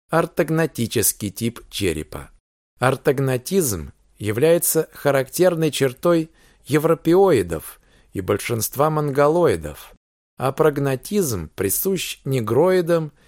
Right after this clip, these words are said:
и в меньшей степени австралоидам. Мезогнатизм встречается у представителей промежуточных и переходных рас. Челюсти, которые значительно выдаются вперед,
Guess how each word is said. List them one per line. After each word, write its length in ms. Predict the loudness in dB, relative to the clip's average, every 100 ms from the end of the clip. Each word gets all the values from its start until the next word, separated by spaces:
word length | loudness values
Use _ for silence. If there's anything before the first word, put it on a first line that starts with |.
| _ -6
и 100 | -4
в 40 |
меньшей 520 | -2 -2 -2 -4 -4
степени 680 | -4 -2 -2 -2 -2 -4 -6 _ _ -20 _ _
австралоидам. 1080 | -4 -2 2 2 4 2 2 -4 -8 -10 -18 _ _ _ _ _ _ _ _ -4
Мезогнатизм 1200 | 0 2 0 0 -2 -2 -4 -2 -2 -2 -10 -16 _ _ _ _
встречается 920 | -18 -6 -6 -2 0 0 0 -2 -2 -4
у 80 | -6
представителей 960 | -4 -4 -2 0 0 0 0 0 -2 _ _ _
промежуточных 1000 | -4 -2 -2 -2 -2 -2 -4 -6 -6 -8 _
и 80 | -8
переходных 840 | -2 -2 -2 -2 -4 -2 -8 -6
рас. 500 | -8 -8 -10 -12 -14 _ _ _ _ _ _
Челюсти, 580 | 0 2 2 -2 -2 0
которые 500 | -2 2 2 2 0
значительно 720 | -2 -2 -6 -4 -4 -2 0
выдаются 640 | 2 2 2 0 0 -2
вперед, 640 | -4 -2 0 2 0 -2